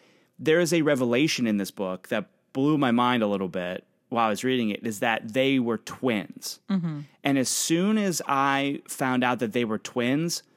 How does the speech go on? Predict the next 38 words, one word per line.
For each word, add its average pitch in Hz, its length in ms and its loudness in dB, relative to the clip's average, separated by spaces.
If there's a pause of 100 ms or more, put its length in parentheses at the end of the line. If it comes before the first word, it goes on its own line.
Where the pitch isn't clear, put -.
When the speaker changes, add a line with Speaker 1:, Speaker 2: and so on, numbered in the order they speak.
(640)
Speaker 1:
all 170 380 4
of 160 220 0
that 143 400 2 (200)
stuff - 600 0
that 127 160 0
I 127 120 4
was 123 220 0
annoyed 113 380 2
with 113 240 -4
Aiden 117 380 -2
about 175 480 -2 (840)
made 131 320 0
sense. - 480 -6 (480)
Because 143 640 2 (840)
I, 165 360 -2
I 160 120 2
don't 175 220 4
want 208 100 2
to 185 60 2
diminish 156 440 0
losing 127 640 2
a 117 60 -4
family 117 320 0
member 107 340 0
or 113 220 0
a 107 40 2
brother 110 460 2
or 107 300 0
a 104 100 0
sibling. 107 480 -2
I 120 60 2
don't 147 160 4
want 156 80 0
to 139 80 2
diminish 110 360 0
that 101 140 -2
at 98 80 -4
all. 95 300 -8